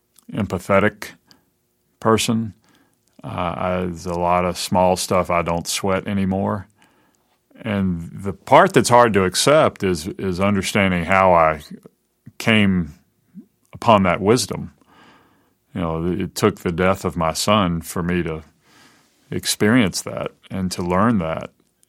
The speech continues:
And that's, you know, to, to feel as if I am somehow benefiting from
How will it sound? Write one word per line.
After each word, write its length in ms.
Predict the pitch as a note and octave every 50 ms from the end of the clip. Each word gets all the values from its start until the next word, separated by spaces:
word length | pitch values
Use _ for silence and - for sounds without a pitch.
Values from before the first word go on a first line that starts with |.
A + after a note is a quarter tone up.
| _ _ -
And 720 | G2+ F#2+ F#2 F#2+ F#2+ F#2 F#2 F2+ F2+ F2 F2 E2+ E2+ E2 - _ _ _ _ _ _ _ _ _ _ _ _ -
that's, 1000 | F#2 E2+ F#2+ F#2 F#2 G2+ A#2+ C#3 - - - - - - - - - - - - _ _ _ _ _ _ _
you 100 | B2 A2+
know, 120 | G2 F#2
to, 220 | F2 - - G2+ G2+
to 200 | - - - G#2+
feel 360 | - - C3 C3+ C#3+ C3 A#2
as 140 | G#2 F2+ G#2
if 200 | G#2 F#2 - A#2
I 220 | G#2 G2+ G2 G2
am 420 | F#2 F#2 F#2 F2+ F2 E2 D2 - _ _ _ -
somehow 720 | - - A2+ G#2+ G2+ G2+ G2 F#2 F2 F2 E2+ E2 D#2+ - - _ - -
benefiting 1080 | - A#2 F#2+ E2 - - A2+ A2+ B2+ C3+ A2+ - - G#2+ F2+ E2 F2 E2+ E2+ E2 - - _ _ _ _ _ _ _ _ _ _ _ _ _ _ _ _ _ _ _ _ _ _
from 720 | - - - - G#2 F#2 F2+ F2 F2 F2 F2 E2+ D#2 D2+